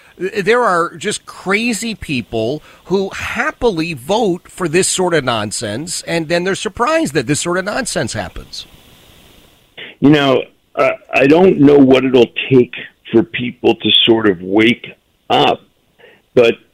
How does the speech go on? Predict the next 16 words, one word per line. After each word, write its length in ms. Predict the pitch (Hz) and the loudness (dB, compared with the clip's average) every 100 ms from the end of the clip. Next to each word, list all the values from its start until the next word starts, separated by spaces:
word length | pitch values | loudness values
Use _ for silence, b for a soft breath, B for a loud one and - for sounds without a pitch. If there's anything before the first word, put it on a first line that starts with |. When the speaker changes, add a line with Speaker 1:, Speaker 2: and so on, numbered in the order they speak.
| - | -4
Speaker 2:
the 140 | 120 | 0
trouble 480 | 123 - 143 202 196 | 0 2 2 6 6
is 160 | 131 110 101 | 6 4 2
that 260 | 113 107 - | 4 4 0
you 180 | 117 120 | -6 -4
can 160 | - 127 | 0 0
have, 360 | 151 175 180 165 - - | 2 2 0 -4 -12 -2
um, 300 | 120 113 110 - - | 0 2 2 0 2
sort 200 | 123 113 | 4 4
of 120 | 95 | 4
a, 320 | 107 104 104 _ _ _ _ _ _ | 4 4 2 _ _ _ _ _ _
a 160 | - 82 - _ _ - - | 0 0 0 _ _ -14 -4
mass 420 | 107 104 131 156 - | -2 0 0 -2 -4
insanity, 1120 | - 113 101 - 110 117 123 95 - 78 - _ _ | 0 0 0 0 0 4 4 2 -2 -8 -10 _ _
literally 480 | - 113 147 120 98 | 2 6 6 6 4
mass 480 | 90 90 98 104 110 | 2 -2 -2 -2 -4